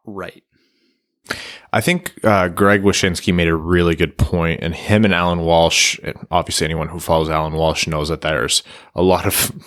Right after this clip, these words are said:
Speaker 2: <laughs> colorful, uh, uh, opinions there, but he's actually, I think, represented the players in the N H L P A really well and, and how he's put forward the argument. But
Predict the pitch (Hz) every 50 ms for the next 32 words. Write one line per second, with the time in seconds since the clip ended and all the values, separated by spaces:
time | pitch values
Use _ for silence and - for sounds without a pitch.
0 | - _ - _ - - - 95 87 87 - - 95 90 87 82 65 69 82 80
1 | 80 78 - - _ _ _ _ - _ - - 87 85 80 78 76 - - 90
2 | 92 - - 104 101 101 92 87 85 92 87 87 82 90 82 - - - 110 104
3 | 95 87 - - - - 110 107 - - 104 98 85 82 _ - 95 98 - 104
4 | 95 92 - - - _ _ _ - 98 98 95 - 92 90 85 90 87 87 85
5 | 82 78 85 78 - - 92 90 82 82 85 85 85 - 85 82 80 80 80 80
6 | - - 82 80 - - - 82 80 80 78 78 - _ _ - 95 98 98 92
7 | 82 80 80 80 85 98 107 107 92 82 80 78 60 - 82 - - - 113 -
8 | - - - - 95 87 80 85 85 87 90 87 82 76 76 71 - 87 - -